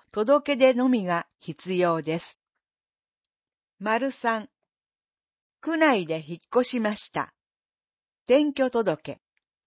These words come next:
持ち物、本人確認書類。マイナンバーカード、運転免許証、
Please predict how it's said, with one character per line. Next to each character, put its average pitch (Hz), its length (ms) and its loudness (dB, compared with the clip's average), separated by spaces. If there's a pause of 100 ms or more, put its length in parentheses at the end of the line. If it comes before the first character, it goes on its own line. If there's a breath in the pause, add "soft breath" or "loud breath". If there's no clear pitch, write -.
(840)
持 226 140 -2
ち 320 160 -2
物、 180 360 0 (560)
本 254 380 2
人 165 200 -8
確 190 300 -4
認 262 260 2
書 220 220 -4
類。 139 240 -8 (1300)
マ 233 180 2
イ 269 80 4
ナ 254 160 4
ン 233 100 0
バ 233 220 2
ー - 40 -20
カ 208 200 0
ー 160 60 -4
ド、 151 240 -4 (500)
運 254 220 2
転 240 240 0
免 226 340 -2
許 208 160 -6
証、 175 400 -4